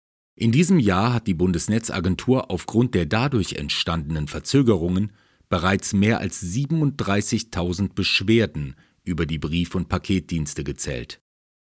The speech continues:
Das sind mehr als doppelt so viel wie im Vorjahr.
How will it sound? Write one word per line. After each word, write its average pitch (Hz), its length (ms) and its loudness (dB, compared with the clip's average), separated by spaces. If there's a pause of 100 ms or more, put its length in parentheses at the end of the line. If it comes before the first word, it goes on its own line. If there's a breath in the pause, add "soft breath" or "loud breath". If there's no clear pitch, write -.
(140)
Das 85 160 -2
sind 90 180 -2
mehr 92 200 2
als - 260 -4
doppelt 110 360 0
so 67 140 -8
viel 76 420 -6
wie 87 120 0
im 90 100 0
Vorjahr. 64 580 -6